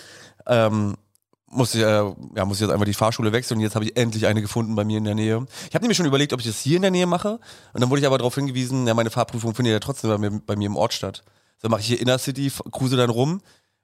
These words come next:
und fall dann quasi auf diese ganzen Fallen halt rein,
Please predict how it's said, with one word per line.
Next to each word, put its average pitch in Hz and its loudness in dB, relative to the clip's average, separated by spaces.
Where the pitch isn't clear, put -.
und 127 2
fall 120 2
dann 127 2
quasi 117 2
auf 104 -2
diese 113 -4
ganzen 113 -2
Fallen 110 0
halt 104 -2
rein, 107 -4